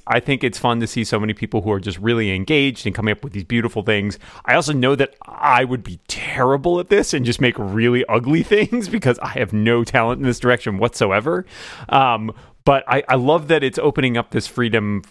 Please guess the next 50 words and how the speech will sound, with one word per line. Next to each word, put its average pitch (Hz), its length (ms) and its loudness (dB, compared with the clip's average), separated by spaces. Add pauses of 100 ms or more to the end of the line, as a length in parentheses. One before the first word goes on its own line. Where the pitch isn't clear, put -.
of 107 160 0
expression 107 400 -2
and 104 80 -2
the 104 60 -2
ability 98 340 -2
to 87 60 -10
personalize, 117 520 -2
because 139 220 -2
I 131 80 -2
think 208 180 -2
we've 196 160 2
all 175 160 2
wanted 110 600 0 (200)
a 139 120 0
certain, 165 360 -2
you 135 80 0
know, 101 120 0
that 117 300 0
to 113 60 -8
varying 117 440 0
degrees 101 680 -4
on 107 240 0
our 98 200 0
iPhones. 90 420 -2
Our 127 180 0
iPhones 151 260 -4
are 165 60 -2
these 160 160 -2
devices 143 460 0
we 120 80 -10
carry 143 320 0
with 123 220 0
us 98 120 -2
every 107 200 -2
day, 95 420 2 (480)
and 131 240 2
the 123 80 2
ability 135 400 2
to - 140 -6
personalize 117 580 0
them 110 160 0
beyond 104 460 0
just, - 420 -4 (300)
I, 101 160 0
wallpaper 113 840 0
and 95 400 -2
what 107 120 2
apps 104 260 0
go 101 160 0
where, 98 380 0